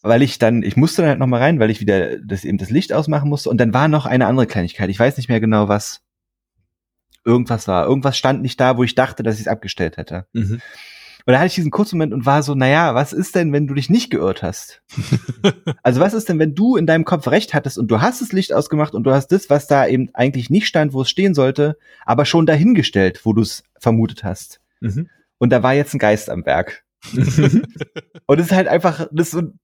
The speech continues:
Speaker 1: also das ist so ein Gedanke, der ist dann kurz mir aufgepoppt und dann war ich so, „Ja, Bullshit einfach.“ Also ich, ich hab da,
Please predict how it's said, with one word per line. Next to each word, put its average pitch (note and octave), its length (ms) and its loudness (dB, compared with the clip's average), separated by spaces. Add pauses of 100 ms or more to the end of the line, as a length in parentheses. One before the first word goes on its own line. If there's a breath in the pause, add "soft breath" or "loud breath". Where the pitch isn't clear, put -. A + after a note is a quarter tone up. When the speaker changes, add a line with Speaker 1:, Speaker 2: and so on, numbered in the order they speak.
Speaker 1:
also C3 180 2
das C#3 120 2
ist C3 100 -6
so C#3+ 60 -2
ein A#2+ 60 -2
Gedanke, C3+ 300 2
der D3+ 100 2
ist - 80 -2
dann C3 100 2
kurz E3+ 220 -2
mir C3 140 0
aufgepoppt F3+ 460 -2
und - 60 -2
dann C3+ 80 2
war C#3 60 2
ich C3+ 80 -4
so, C3 160 -4
„Ja, A2+ 360 2 (680)
Bullshit - 440 0
einfach.“ E2 360 -8
Also A2 200 0
ich, - 280 -2
ich - 220 -8
hab A#2+ 220 -4
da, C#3+ 440 2